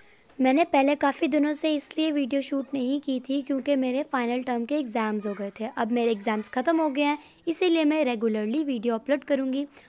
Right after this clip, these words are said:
और आप लोग भी मेरी वीडियो रेगुलरली वॉच कीजिएगा। आज मैं ड्रॉ कर रही हूँ ब्राउन बेयर।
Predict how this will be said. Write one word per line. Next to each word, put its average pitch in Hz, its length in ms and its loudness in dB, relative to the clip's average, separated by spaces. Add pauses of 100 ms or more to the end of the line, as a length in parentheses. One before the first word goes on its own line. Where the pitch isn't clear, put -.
(140)
और 269 160 -8
आप 254 240 0
लोग 339 120 0
भी 339 100 -2
मेरी 311 240 -2
वीडियो 254 320 -4
रेगुलरली 262 500 -2
वॉच 202 260 -10
कीजिएगा। 220 480 -12 (600)
आज 285 240 0
मैं 381 120 4
ड्रॉ 320 180 4
कर 269 200 2
रही 233 200 0
हूँ 277 240 -2
ब्राउन 233 320 2
बेयर। 208 260 -6